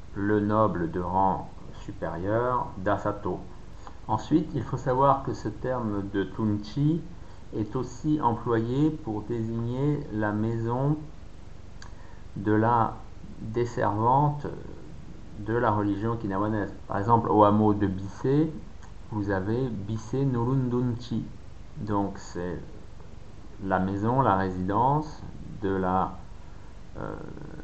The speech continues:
Nulu de Bise. Voilà, donc retenez que Tunchi se situe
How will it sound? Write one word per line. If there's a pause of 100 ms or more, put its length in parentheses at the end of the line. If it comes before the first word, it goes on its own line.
(140)
Nulu (280)
de (360)
Bise. (1080)
Voilà,
donc
retenez
que
Tunchi
se
situe